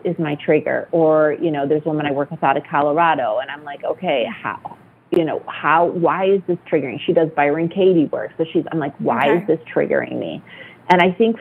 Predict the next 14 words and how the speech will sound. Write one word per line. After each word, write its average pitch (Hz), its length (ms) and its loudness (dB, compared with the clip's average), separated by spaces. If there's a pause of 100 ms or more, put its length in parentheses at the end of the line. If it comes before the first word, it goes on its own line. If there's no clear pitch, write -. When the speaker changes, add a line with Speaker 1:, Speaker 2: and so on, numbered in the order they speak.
Speaker 1:
finding 247 460 2
people 196 400 2
to 185 100 2
help 170 380 -2
you 214 160 2
work 170 300 2
through 180 180 2
your 160 140 4
triggers 165 760 2
is 196 140 -4 (180)
so 202 400 2
Speaker 2:
Mm-hmm. 208 60 0
Speaker 1:
powerful. 160 720 0 (1160)
Speaker 2:
Yeah. 208 600 -2